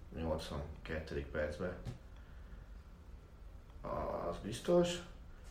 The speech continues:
Ugye Neuer volt az, aki az össze-, tehát az a szerencsém volt, hogy ahol ültem a stadionban, ott mellettem volt a lépcső feljáró, ahogy mentek felfelé a, a díszpáholyba.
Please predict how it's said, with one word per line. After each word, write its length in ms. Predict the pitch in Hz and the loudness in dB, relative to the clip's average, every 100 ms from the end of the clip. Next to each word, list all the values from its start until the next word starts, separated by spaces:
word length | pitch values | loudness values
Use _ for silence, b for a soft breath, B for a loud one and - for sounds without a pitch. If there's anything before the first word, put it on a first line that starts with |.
| - | -8
Ugye 100 | 101 | 0
Neuer 460 | 104 117 113 101 95 | 8 12 12 12 10
volt 280 | 98 90 - | 8 4 4
az, 320 | - 95 92 | 4 6 6
aki 540 | 98 - 95 92 - - | 4 2 0 0 0 -2
az 160 | 87 | 0
össze-, 320 | 110 110 - - | 2 2 2 -2
tehát 260 | - - - - - - - | -4 -2 -4 -2 -2 0 6
az 160 | 135 139 | 8 8
a 60 | |
szerencsém 600 | 120 120 117 104 - 101 | 8 10 10 10 6 4
volt, 220 | 98 101 101 | 8 8 8
hogy 120 | 92 | 4
ahol 220 | 95 95 | 4 4
ültem 300 | 113 107 87 | 4 4 2
a 80 | 87 | 2
stadionban, 760 | - 90 104 117 139 156 160 B B B B - | 0 2 4 6 6 6 4 B B B B -10
ott 220 | - - | -6 0
mellettem 720 | 117 117 95 87 - 87 90 90 - 90 107 | 8 10 10 6 4 4 4 0 -6 -4 4
volt 380 | 98 95 - | 6 6 6
a 440 | 95 90 92 98 98 | 6 8 8 6 6
lépcső 380 | 101 95 - 90 | 6 4 4 2
feljáró, 680 | - 90 90 90 85 90 | 4 6 6 6 6 6
ahogy 280 | 85 90 87 | 4 4 2
mentek 460 | 87 87 85 - 76 | 2 2 2 0 0
felfelé 560 | - 82 80 85 87 | 2 0 0 -2 0
a, 380 | 82 78 - 80 | 2 2 4 4
a 400 | - - - 73 - - - - 67 | 4 2 0 -2 -4 -8 -8 -6 -2
díszpáholyba. 800 | 76 76 - - 67 85 - - | 0 0 0 0 0 0 -2 -4